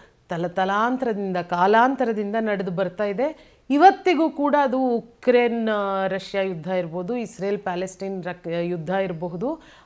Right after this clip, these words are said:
ಅಥವಾ ನಮ್ಮಲ್ಲೇ ಯಾರೋ ಆಕ್ಸಿಡೆಂಟ್ ಆಗಿ ಏನೋ ಬಿದ್ದು ರಕ್ತ ಸುರಿಸ್ತಾ ಇರುವಾಗ ಅದ್ರ ಜೊತೆ ಸೆಲ್ಫಿ ತೆಕ್ಕೊಳ್ತಾ ಇರುವಂತಹ ಇವತ್ತಿನ ಜನತೆ ಇರಬಹುದು.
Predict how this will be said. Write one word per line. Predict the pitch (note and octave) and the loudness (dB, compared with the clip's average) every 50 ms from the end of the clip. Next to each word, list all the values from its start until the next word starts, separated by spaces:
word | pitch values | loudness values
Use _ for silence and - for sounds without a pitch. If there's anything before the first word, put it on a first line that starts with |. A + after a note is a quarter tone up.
| _ | _
ಅಥವಾ | - - A3+ A3 C#4+ D4 C#4 D#4+ F4+ G4 G4 F#4+ - - - - _ G#3+ | -2 -2 0 0 0 2 6 6 6 6 6 2 -6 -16 -20 -14 _ -2
ನಮ್ಮಲ್ಲೇ | G#3+ G#3+ B3 C#4 D4+ E4+ E4+ E4 E4 E4+ E4 D4 A#3 | 2 4 6 8 8 8 8 8 8 6 6 4 4
ಯಾರೋ | A3 A3 A3+ B3 B3+ C4 B3+ | 4 4 6 6 6 6 4
ಆಕ್ಸಿಡೆಂಟ್ | A#3+ A3 G#3+ A3+ A3 - - A3+ G#3 G#3+ G#3+ G3+ G#3 F#3+ G3 | 4 4 2 0 -2 -4 -6 -4 -2 -2 -2 -4 -4 -6 -8
ಆಗಿ | F#3+ F3+ E3+ D#3+ F#3+ F#3+ F3+ | -8 -8 -8 -8 -8 -6 -6
ಏನೋ | F#3+ G#3 A3 G#3+ G#3 | -4 -4 -4 -4 -4
ಬಿದ್ದು | F3+ E3+ G3 D#3+ D#3 D3 F#3 F3+ | -6 -6 -6 -8 -6 -6 -6 -6
ರಕ್ತ | F3+ F#3 F#3 - _ - | -6 -6 -8 -8 _ -6
ಸುರಿಸ್ತಾ | A3+ A3 - G#3+ G3+ G3+ G3+ - - G3 | -6 -6 -6 -8 -8 -8 -8 -8 -6 -4
ಇರುವಾಗ | F#3+ F#3 F#3 E3+ F3+ F3+ F3 E3+ G#3+ B3 A#3+ - - _ _ _ _ - - | -4 -4 -4 -4 -6 -6 -4 -4 -6 -6 -6 -8 -16 _ _ _ _ -6 -4
ಅದ್ರ | F#3+ F#3+ E3+ G3 | -4 -2 -2 -2
ಜೊತೆ | G3+ E3+ G3+ G3+ G#3+ A#3 | -2 -2 -2 -2 -2 -4
ಸೆಲ್ಫಿ | A3 - G3+ G3+ A#3 A3+ - C4 | -4 -2 -2 -2 -2 -2 -4 -6
ತೆಕ್ಕೊಳ್ತಾ | B3+ B3+ A3 G#3+ G#3+ - G#3+ G#3+ G#3 G#3 G#3+ G#3 | -4 -2 -4 -4 -4 -2 -2 -2 -2 -2 -2 -2
ಇರುವಂತಹ | G#3 G3+ G3 G3 F#3+ F#3+ F#3+ F#3+ F#3 F#3+ G#3 G3 E3 F#3+ G#3 A#3 C4+ C#4+ C#4+ - G3 | 0 0 -2 -2 -4 -4 -4 -6 -6 -8 -8 -8 -4 -2 -2 0 0 -2 -2 -6 -8
ಇವತ್ತಿನ | F3+ F#3 A3 G#3+ A3+ A3 A3 - A3 G3 G3 | -6 -4 -2 -2 -2 -2 -2 -6 -4 -4 -4
ಜನತೆ | F3+ D3 F#3 E3+ F3 F3+ F3+ - F#3+ F#3+ | -4 -4 -4 -4 -4 -4 -4 -4 -4 -4
ಇರಬಹುದು. | F#3+ F#3+ F3+ E3 F#3+ F3 E3+ F#3 E3+ E3+ - - | -2 -4 -2 -2 -4 -4 -4 -2 -2 -2 -2 -4